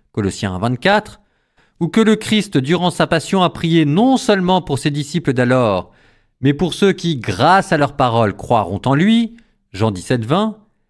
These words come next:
elle dit une chose qui brise nos schémas limités. Elle nous montre qu'il n'est pas possible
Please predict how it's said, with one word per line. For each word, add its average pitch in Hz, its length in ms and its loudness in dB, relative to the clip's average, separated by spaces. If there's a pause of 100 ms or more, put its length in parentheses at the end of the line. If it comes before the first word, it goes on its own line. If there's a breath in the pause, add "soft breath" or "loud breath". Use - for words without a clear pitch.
(260)
elle 180 200 0
dit 240 240 4
une 147 100 2
chose 208 720 0 (300 soft breath)
qui 170 160 -2
brise 147 460 0
nos 110 120 2
schémas 127 560 0
limités. 98 600 -6 (580)
Elle 196 200 2
nous 233 100 6
montre 254 320 2
qu'il 180 180 -2
n'est 170 100 4
pas 139 260 2
possible 196 1000 0